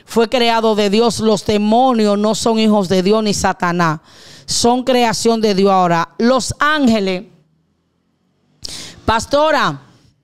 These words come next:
eh, eh, hay corrientes de pensamiento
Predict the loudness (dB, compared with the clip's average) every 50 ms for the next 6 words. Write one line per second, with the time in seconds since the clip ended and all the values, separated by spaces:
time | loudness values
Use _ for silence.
0 | _ _ -4 -2 -2 0 -2 -2 -4 -6 -6 -4 -2 -2 0 0 0 -2 -2 -4
1 | -4 -4 -2 -2 -2 -2 -2 -4 -8 -12 _ -2 0 0 2 2 2 2 2 0
2 | 0 0 0 -2 -2 0 -2 -2 -2 -2 -2 -2 -2 -2 0 -2 -2 0 0 0
3 | 2 2 0 0 -2 -4 -4 -4 -4 -4